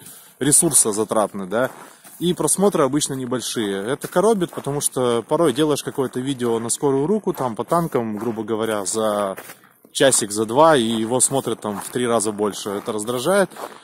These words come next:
Ну и кроме того, от, э, от этого будет зависеть на самом деле очень многое, потому что есть план, э, ну, как бы провести серию стримов, что ли, по Таркову, но для этого надо понять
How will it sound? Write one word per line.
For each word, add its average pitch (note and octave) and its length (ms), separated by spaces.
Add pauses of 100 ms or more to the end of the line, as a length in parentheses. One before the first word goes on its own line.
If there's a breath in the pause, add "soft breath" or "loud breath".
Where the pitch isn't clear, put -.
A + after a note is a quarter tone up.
(260 loud breath)
Ну E3 80
и D#3+ 60
кроме F#3+ 260
того, D3+ 440
от, C3 340
э, A#2 340 (920)
от B2 140
этого C#3 240
будет B2+ 240
зависеть B2 380
на A#2+ 60
самом B2 260
деле A#2 140
очень A#2+ 220
многое, D#3+ 320
потому A#2+ 260
что A2 440
есть B2 420
план, C3 260
э, A2 400
ну, C#3 300
как A2+ 120
бы G#2+ 60
провести C3+ 460 (240)
серию B2+ 300
стримов, F3 440
что - 160
ли, B2+ 100
по A2+ 120
Таркову, G#2 420
но A2+ 160
для D3 160
этого B2+ 220
надо A#2 220
понять C3 340